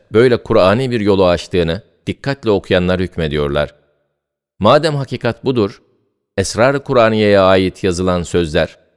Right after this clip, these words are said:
şu zamanın yaralarına en münasip bir ilaç, bir merhem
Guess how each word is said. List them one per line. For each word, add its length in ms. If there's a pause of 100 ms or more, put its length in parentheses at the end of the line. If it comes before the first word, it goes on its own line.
(280)
şu 180
zamanın 380
yaralarına 580
en 240
münasip 600
bir 100
ilaç, 500 (300)
bir 180
merhem 520